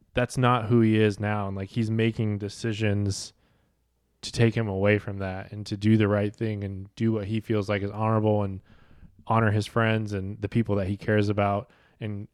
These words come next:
Lyria, in just, like, a s-, quick moment, is able to, like, recognize that in him.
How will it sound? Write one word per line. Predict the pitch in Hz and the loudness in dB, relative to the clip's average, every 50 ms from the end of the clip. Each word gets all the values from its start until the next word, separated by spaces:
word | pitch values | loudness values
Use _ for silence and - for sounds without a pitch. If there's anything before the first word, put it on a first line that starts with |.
| _ _ - | _ _ -4
Lyria, | 117 123 139 156 151 131 113 107 104 107 107 | 0 4 6 6 8 8 8 8 8 8 6
in | 107 | 6
just, | 107 110 104 - | 4 2 2 0
like, | 104 - | 0 0
a | 104 | 0
s-, | 95 - - _ - | -4 -4 -8 _ 2
quick | - 165 151 - - | 6 6 6 6 2
moment, | 107 107 110 117 117 110 101 95 104 | -2 2 2 4 4 2 0 -4 -4
is | 107 101 | -4 -2
able | 110 104 104 101 | -2 -2 -2 -2
to, | - - 107 | -4 -4 -4
like, | 104 98 - | -4 -2 -4
recognize | 95 98 101 104 104 - 113 101 101 104 101 101 101 | -2 0 2 2 2 2 0 0 2 2 2 2 2
that | 104 104 104 101 | 2 2 2 2
in | 104 113 110 | 2 2 4
him. | 110 123 123 127 127 131 135 | 6 6 6 6 4 4 0